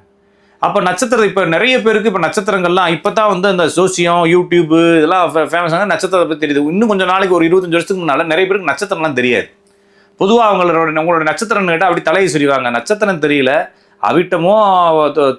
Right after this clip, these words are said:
துவிட்டமோன்னு சொன்னாங்க. ராசி, ராசி மகரமோ ஏதோ சொன்னாங்க, மகரமோ தகரமோ சொன்னாங்க, இந்த மாதிரி சொல்லுவாங்க பொதுவா. ஏன்னா மக்களுக்கு ஜோசியத்து மேல அவ்வளோ,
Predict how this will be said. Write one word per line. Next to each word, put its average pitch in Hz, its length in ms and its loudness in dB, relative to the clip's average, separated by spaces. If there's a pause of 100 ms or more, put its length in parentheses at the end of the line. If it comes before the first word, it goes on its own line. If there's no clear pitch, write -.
துவிட்டமோன்னு 170 480 0
சொன்னாங்க. 139 580 -2 (300)
ராசி, 185 540 0
ராசி 180 420 0
மகரமோ 170 920 2
ஏதோ 151 360 0
சொன்னாங்க, 143 520 -2
மகரமோ 151 500 0
தகரமோ 147 400 0
சொன்னாங்க, 135 260 -2
இந்த 147 180 -2
மாதிரி 175 220 0
சொல்லுவாங்க 143 560 0
பொதுவா. 139 260 2
ஏன்னா 175 240 0
மக்களுக்கு 175 580 0
ஜோசியத்து 175 380 -2
மேல 156 200 0
அவ்வளோ, 185 360 0